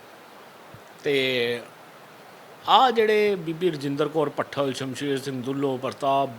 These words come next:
ਬਾਜਵਾ, ਇਹ ਸਾਰੇ ਇਕੱਠੇ ਹੋ ਗਏ। ਇਹ, ਇਹਨਾਂ ਪਿੱਛੇ ਗੁਲਾਮ ਨਬੀ ਆਜ਼ਾਦ ਖੜਾ ਹੋ ਗਿਆ। ਦੇਖ, ਕਾਂਗਰਸ ਦੀ ਬੀਣ ਵਜਾਣੀ ਸ਼ੁਰੂ ਕਰਤੀ ਇਹਨਾਂ ਨੇ।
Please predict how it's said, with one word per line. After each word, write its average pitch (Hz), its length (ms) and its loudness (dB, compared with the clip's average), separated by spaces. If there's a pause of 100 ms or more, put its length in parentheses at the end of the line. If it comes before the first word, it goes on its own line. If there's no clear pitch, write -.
ਬਾਜਵਾ, 127 580 -2 (640)
ਇਹ 165 80 0
ਸਾਰੇ 165 240 0
ਇਕੱਠੇ 151 280 -2
ਹੋ 110 180 0
ਗਏ। - 120 -12 (2250)
ਇਹ, 240 480 0
ਇਹਨਾਂ 214 220 0
ਪਿੱਛੇ 196 260 0
ਗੁਲਾਮ 156 360 4
ਨਬੀ 165 160 4
ਆਜ਼ਾਦ 123 360 4
ਖੜਾ 139 200 0
ਹੋ 120 180 -4
ਗਿਆ। 107 180 -8 (680)
ਦੇਖ, 202 300 4
ਕਾਂਗਰਸ 170 380 2
ਦੀ 175 120 -2
ਬੀਣ 143 240 0
ਵਜਾਣੀ 143 360 2
ਸ਼ੁਰੂ 147 220 0
ਕਰਤੀ 135 380 -2
ਇਹਨਾਂ 120 200 -6
ਨੇ। 113 120 -8